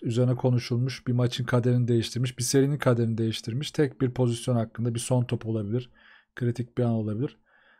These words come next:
Konuştuğumuz, postmortemini yaptığımız bir, e, seri. Kapatıyorum parantezi, devam ediyoruz. Bu pozisyonda dediğim gibi bu videoda biraz da çeşni olması için ve geçen seneki Boston Celtics Toronto Raptors serisinin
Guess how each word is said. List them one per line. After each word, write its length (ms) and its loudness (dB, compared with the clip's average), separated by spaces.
Konuştuğumuz, 920 0
postmortemini 640 2
yaptığımız 600 0
bir, 260 -2
e, 260 -6
seri. 440 0
Kapatıyorum 560 10
parantezi, 540 8
devam 280 12
ediyoruz. 440 4
Bu 120 2
pozisyonda 680 10
dediğim 240 10
gibi 200 4
bu 160 8
videoda 340 6
biraz 260 8
da 40 6
çeşni 420 6
olması 380 6
için 240 0
ve 60 6
geçen 380 8
seneki 580 4
Boston 420 6
Celtics 560 4
Toronto 400 2
Raptors 340 2
serisinin 680 2